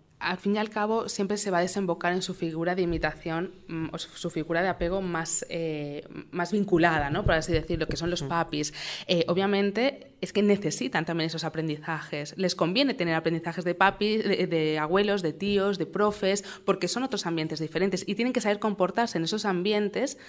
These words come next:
Speaker 1: de esa determinada forma, las pautas que le marquen, ¿no? Yo, por ejemplo, en la guardia que va mi nena, eh, con la profesora le dije, "Mira, yo a mi hija le dejo pintar en la mesa". ¿No?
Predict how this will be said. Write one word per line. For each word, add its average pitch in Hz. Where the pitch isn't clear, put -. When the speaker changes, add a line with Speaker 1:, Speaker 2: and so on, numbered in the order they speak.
Speaker 1:
de 190
esa 226
determinada 156
forma, 170
las 156
pautas 180
que 180
le 147
marquen, 151
¿no? 185
Yo, 190
por 165
ejemplo, 185
en 175
la 151
guardia 156
que 185
va 170
mi 175
nena, 202
eh, 160
con 165
la 151
profesora 156
le 175
dije, 156
"Mira, 165
yo 165
a 180
mi 208
hija 202
le 196
dejo 165
pintar 160
en 143
la 147
mesa". 202
¿No? 240